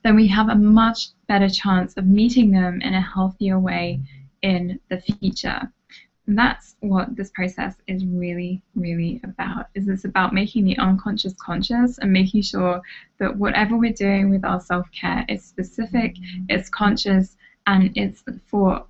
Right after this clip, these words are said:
our, it's for our general health. You know, it's, it's for a brighter future. Um, it sounds a bit of a cliche, but that's the way it feels, right?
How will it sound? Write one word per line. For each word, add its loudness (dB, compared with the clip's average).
our, 0
it's -6
for -2
our 6
general 2
health. -6
You -4
know, -2
it's, -10
it's -6
for 0
a -2
brighter 2
future. 0
Um, 0
it -4
sounds 2
a -2
bit 4
of 2
a 2
cliche, 2
but 2
that's 2
the 0
way 2
it -6
feels, 2
right? -6